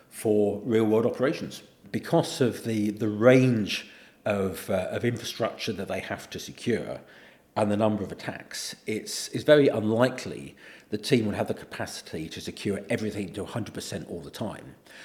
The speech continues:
So as for a, a real-world environment,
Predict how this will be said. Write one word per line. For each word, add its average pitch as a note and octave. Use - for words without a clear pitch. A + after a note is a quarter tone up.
So A#2
as D#3
for -
a, G#2+
a G#2
real-world F#2+
environment, D#2+